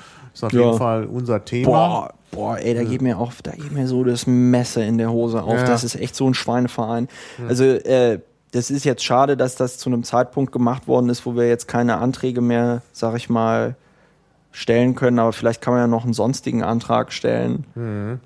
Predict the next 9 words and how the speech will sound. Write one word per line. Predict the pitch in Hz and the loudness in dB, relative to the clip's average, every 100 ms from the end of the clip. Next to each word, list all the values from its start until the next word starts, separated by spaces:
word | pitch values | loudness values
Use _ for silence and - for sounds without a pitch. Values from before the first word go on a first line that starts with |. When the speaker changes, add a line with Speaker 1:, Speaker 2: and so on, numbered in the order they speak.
| _ | _
Speaker 2:
Aber | - 110 113 110 113 107 _ | -2 2 4 4 2 0 _
ich | - - | -14 -4
bin | - 117 | 2 2
halt | 120 113 | 4 0
tatsächlich | 123 110 117 117 123 117 | 0 -2 -2 -2 -4 0
dafür, | 113 113 - 123 117 | 2 2 0 2 4
dass | 113 - | 2 -2
die, | - 113 113 113 | -6 -4 -2 -2
ähm, | - 110 107 107 113 | -2 0 2 0 -2